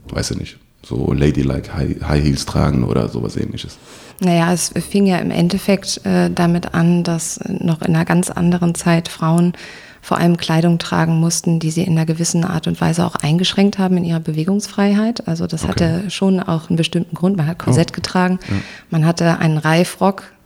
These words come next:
Speaker 2: der,
Speaker 1: Ja.
Speaker 2: ähm, dazu geführt hat, dass man eigentlich, äh, alleine fast nichts konnte.
Speaker 1: Okay.
Speaker 2: Das heißt, ähm, der goldene Käfig
Speaker 1: Ja.
Speaker 2: war quasi damals in der Mode schon mit inbegriffen. Und
Speaker 1: Ja.
Speaker 2: das hat sich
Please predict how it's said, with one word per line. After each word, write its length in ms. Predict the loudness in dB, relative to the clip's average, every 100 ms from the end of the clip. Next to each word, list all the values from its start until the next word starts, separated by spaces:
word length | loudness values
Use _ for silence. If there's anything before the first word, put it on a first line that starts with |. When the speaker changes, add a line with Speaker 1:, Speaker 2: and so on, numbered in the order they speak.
| 0
Speaker 2:
der, 420 | 2 4 2 -2 -2
Speaker 1:
Ja. 160 | -2
Speaker 2:
ähm, 140 | -2 -2
dazu 260 | -4 -4
geführt 400 | -4 -2 0 0
hat, 220 | -2 -6 -6
dass 160 | -2
man 120 | -2 0
eigentlich, 540 | -2 -4 -4 -6 -8 -16 -20 -20 -20 _ _
äh, 120 | -8 -4
alleine 340 | 0 2 2
fast 240 | 2 0 4
nichts 260 | 4 2
konnte. 440 | 0 0 2 0 -4 -6 -20 -8
Speaker 1:
Okay. 260 | -8 -4 -4 -2
Speaker 2:
Das 180 | 0
heißt, 360 | 2 2 0 -4 0
ähm, 560 | 2 4 4 2 -2 -8 _ _ -12 -10 -8 -12 -8
der 80 | -2
goldene 300 | 2 4 4
Käfig 640 | 2 0 0 -4 -8 -16 _ _ -2
Speaker 1:
Ja. 160 | -2 -2 -4
Speaker 2:
war 200 | -2 -2
quasi 640 | -4 -4 -2 -2 -4 -6 -10 _ _ _ -20 -20 -10
damals 720 | -4 -2 0 0 0 -4 -4 -12 -6
in 180 | 2 4
der 100 | 4
Mode 260 | 4 2
schon 200 | 0 2
mit 140 | 2 2
inbegriffen. 600 | 2 2 -2 -4 -4 -6 -2
Und 80 | 0
Speaker 1:
Ja. 20 | 2
Speaker 2:
das 140 | 2
hat 120 | 0
sich 180 | 0 0